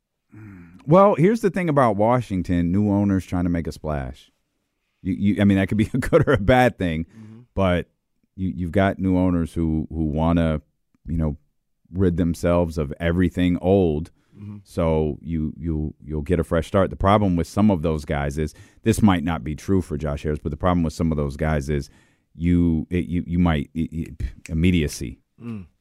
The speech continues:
Speaker 1: Like, four and thirteen this year, uh, you, you better be thirteen and four next year.
Speaker 2: Right.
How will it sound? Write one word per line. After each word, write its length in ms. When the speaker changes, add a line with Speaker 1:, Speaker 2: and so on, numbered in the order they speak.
Speaker 1:
Like, 200
four 360
and 240
thirteen 460
this 220
year, 340
uh, 100
you, 340
you 140
better 200
be 100
thirteen 380
and 80
four 200
next 300
year. 200
Speaker 2:
Right. 160